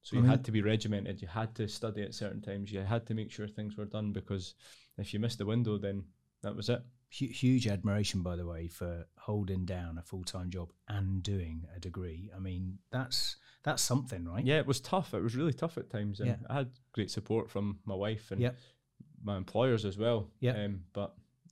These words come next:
Speaker 1: you couldn't done it without that, that support. But it, it was tough and it was demanding.
Speaker 2: And then towards, towards the end of it, you thought, "How, how am I gonna make this a little bit more tricky? I know. Let's start a family."
Speaker 1: I know, that was,
Speaker 2: <laughs>
Speaker 1: that was pure timing. That was pure timing.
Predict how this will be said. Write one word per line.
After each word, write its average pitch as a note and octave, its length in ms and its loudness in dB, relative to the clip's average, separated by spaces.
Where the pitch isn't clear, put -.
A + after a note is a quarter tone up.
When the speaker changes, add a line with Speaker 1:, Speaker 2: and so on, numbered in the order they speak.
Speaker 1:
you G2+ 180 -4
couldn't A2+ 200 0
done G#2 140 0
it F2+ 60 -2
without G2+ 260 0
that, A2 200 -2
that G#2 180 0
support. G2+ 400 -4
But G2 160 -8
it, A#2 240 -2
it A2 160 -4
was A2 240 0
tough A2+ 280 0
and G#2+ 100 -2
it A2+ 60 -4
was G#2+ 180 -2
demanding. A2 480 -2
Speaker 2:
And A2+ 100 4
then G#2+ 140 6
towards, B2 400 6
towards C3 300 4
the B2 100 8
end C#3 140 8
of A2 60 6
it, F#2+ 100 2
you G#2+ 80 0
thought, B2 220 4
"How, F#3+ 160 2
how F3+ 260 0
am F3 60 4
I D#3 60 2
gonna C3+ 200 6
make C3 220 4
this B2 180 4
a B2 40 4
little B2 180 2
bit B2 120 2
more A#2+ 140 6
tricky? G2 460 0
I C#3+ 100 2
know. C3 280 6
Let's D3+ 140 0
start E3+ 260 4
a - 20 -12
family." G3 420 2
Speaker 1:
I G2+ 80 -2
know, G2+ 200 2
that G#2+ 180 2
was, - 260 -4
Speaker 2:
<laughs> - 60 -16
Speaker 1:
that - 1040 6
was B2+ 100 6
pure B2 240 6
timing. B2 480 6
That - 180 6
was - 220 2
pure - 260 2
timing. A#2+ 340 0